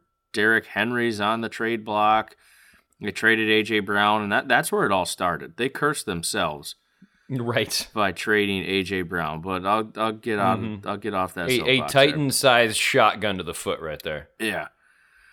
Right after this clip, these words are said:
Speaker 1: Here's what I'll say, though. Biggest need,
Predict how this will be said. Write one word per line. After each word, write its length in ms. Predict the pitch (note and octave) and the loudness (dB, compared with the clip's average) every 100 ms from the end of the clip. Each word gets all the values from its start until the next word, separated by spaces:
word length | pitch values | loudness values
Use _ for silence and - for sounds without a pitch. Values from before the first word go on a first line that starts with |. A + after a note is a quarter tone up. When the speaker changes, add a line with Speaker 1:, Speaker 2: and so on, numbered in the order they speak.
| _ _ | _ _
Speaker 1:
Here's 260 | D3+ E3+ D#3 | 4 6 6
what 100 | D3 | 4
I'll 100 | A#2+ | 4
say, 300 | - F#2 F2 | 2 0 0
though. 300 | E2+ E2 - A2+ | -2 -6 -8 -4
Biggest 440 | G#2 C#3+ D3+ D3 A#2 | 4 4 4 0 0
need, 460 | A2+ G#2+ G2+ F#2 | 0 0 0 -2